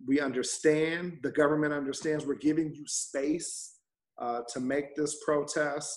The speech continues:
to make your voices heard, uh, to, and, and to turn what, what I think was a really negative and distasteful and shameful act, um, at Lafayette, uh, Square,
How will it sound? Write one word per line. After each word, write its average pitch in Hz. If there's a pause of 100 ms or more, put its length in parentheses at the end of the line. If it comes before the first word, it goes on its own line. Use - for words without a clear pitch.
to 135
make 143
your 139
voices 139
heard, 131 (520)
uh, 131 (100)
to, 143 (180)
and, 135
and 139
to 135
turn 170
what, 143 (760)
what 139 (100)
I 135
think 151
was 139
a 127 (140)
really 185
negative 135 (200)
and 127
distasteful 127
and 117
shameful 135 (120)
act, - (600)
um, 123
at 120
Lafayette, 123 (180)
uh, 113
Square, 113